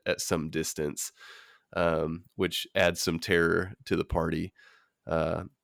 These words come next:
upon breaking through their shortcut, they come across Farmer Maggot, uh, his land, and cut across his fields. Um, and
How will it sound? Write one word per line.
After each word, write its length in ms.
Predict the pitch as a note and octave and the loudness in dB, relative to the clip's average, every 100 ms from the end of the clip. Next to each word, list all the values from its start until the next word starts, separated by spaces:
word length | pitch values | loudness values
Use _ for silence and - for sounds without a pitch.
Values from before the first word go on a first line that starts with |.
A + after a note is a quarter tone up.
| - | -4
upon 400 | G2 G#2+ G2+ F#2 | 0 4 4 6
breaking 680 | F#2+ F#2+ F#2+ F#2 F2+ F#2 - - - | 6 4 4 0 0 -2 -8 -18 -18
through 380 | - A2 G#2+ G#2 | -4 0 2 2
their 180 | F#2+ F#2 | 2 0
shortcut, 840 | - G2+ G2+ - - E2 E2 - _ - | 0 0 0 -2 0 4 4 2 _ -2
they 160 | E2+ | -2
come 220 | - F#2 | 0 -2
across 640 | F2 - E2+ E2 F2 - - - - _ _ - | -2 0 2 2 0 -8 -10 -6 -6 _ _ -16
Farmer 420 | - F2+ F2 E2 | 0 2 4 2
Maggot, 580 | E2+ F2 F2 F#2 - - - - - | 2 2 4 2 2 -4 -20 -14 -4
uh, 460 | E2 E2+ - - - _ | -2 -2 -4 -6 -14 _
his 360 | - F#2+ F2 F#2+ | -6 -4 -2 0
land, 480 | F2+ F2+ G#2 A#2 - F#2+ | 2 4 4 2 -4 -8
and 140 | F2+ | -2
cut 160 | F#2+ F2 | 2 0
across 380 | - F2+ F#2 | 2 -2 0
his 180 | F2+ E2+ | -2 -2
fields. 580 | - F2+ F2+ E2+ E2+ - - - _ _ F2 | -2 4 6 4 0 -10 -14 -20 _ _ -2
Um, 460 | E2+ E2 F2 F2+ _ _ _ _ _ - | 0 0 0 -4 _ _ _ _ _ -14
and 260 | D#3 B2+ | -6 -6